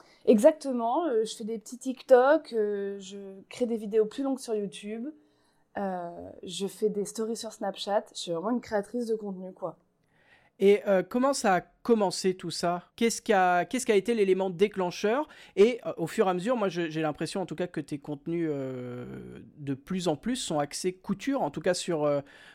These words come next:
Speaker 2: euh, toutes les, tous les reels que tu fais, toutes les petites vidéos, euh, courtes que tu produis sont quand même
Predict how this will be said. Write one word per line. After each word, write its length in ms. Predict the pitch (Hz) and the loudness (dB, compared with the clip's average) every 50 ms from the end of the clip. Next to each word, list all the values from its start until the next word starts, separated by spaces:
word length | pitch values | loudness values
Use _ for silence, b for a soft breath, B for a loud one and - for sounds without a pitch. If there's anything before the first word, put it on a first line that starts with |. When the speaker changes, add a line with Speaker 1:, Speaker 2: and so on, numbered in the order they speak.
| B B - | B B -4
Speaker 2:
euh, 240 | 139 139 139 139 135 | -2 0 0 0 -2
toutes 320 | - - - 180 - - | -6 -8 -12 -10 -8 -4
les, 420 | 160 151 151 147 147 147 147 143 139 | -2 0 0 2 0 0 -2 -4 -4
tous 100 | - 180 | -4 -4
les 160 | 165 156 156 | 0 0 0
reels 380 | 147 151 180 208 208 196 196 - | 2 2 2 2 2 0 -2 -2
que 80 | - 180 | -2 -2
tu 180 | 185 - 180 | -2 -2 -8
fais, 300 | - - - 196 202 202 | -6 0 2 4 2 2
toutes 180 | 202 - 175 - | 0 -8 -6 -2
les 120 | 170 156 | -2 -2
petites 260 | - - - 247 202 | -2 -2 -6 -4 -4
vidéos, 500 | 190 190 202 170 180 180 180 185 185 180 | -2 -4 -4 0 2 4 4 4 4 4
euh, 100 | 160 156 | 4 4
courtes 480 | 156 - - - 247 - - - - - b b b b b | 2 0 -2 -4 -4 -4 -4 -16 -18 -18 b b b b b
que 80 | - | -8
tu 140 | 160 - 175 | -6 -4 -4
produis 320 | 160 - 170 160 185 240 233 | -2 -2 -2 0 0 0 -2
sont 240 | - 196 170 170 - - | -2 -2 -2 -4 -4 -4
quand 140 | - 160 156 | -2 0 2
même 180 | 175 196 190 | 2 2 0